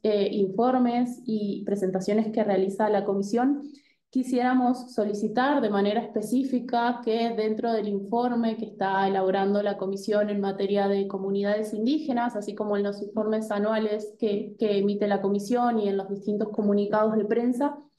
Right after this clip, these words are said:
pueda abordar de manera específica el vínculo entre la violencia en contra de los pueblos indígenas y el despojo de sus territorios, el rol de las empresas extractivistas que ya mencionaba mi colega,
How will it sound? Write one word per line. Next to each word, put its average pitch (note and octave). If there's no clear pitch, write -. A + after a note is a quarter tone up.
pueda C#4+
abordar G#3+
de F#3+
manera G#3
específica B3+
el A3+
vínculo D#4
entre G#3+
la G3
violencia B3
en G#3
contra A#3
de A#3
los G#3
pueblos A#3
indígenas B3
y G#3+
el G3+
despojo C4
de G#3+
sus G3+
territorios, B3
el A#3
rol D#4
de G3+
las G3+
empresas A3+
extractivistas A3+
que G#3+
ya G#3
mencionaba G#3+
mi G#3+
colega, B3